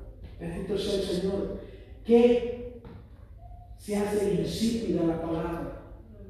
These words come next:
Cuando uno no está, eh, poniendo el ayuno, la oración, bendito sea el Señor, en nuestras vidas, por más que uno predique,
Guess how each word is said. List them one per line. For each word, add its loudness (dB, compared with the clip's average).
Cuando 10
uno 10
no 10
está, 0
eh, 12
poniendo 6
el 4
ayuno, 8
la 4
oración, 6
bendito 2
sea 4
el 2
Señor, 0
en 12
nuestras 6
vidas, 4
por 4
más 10
que 10
uno 10
predique, 10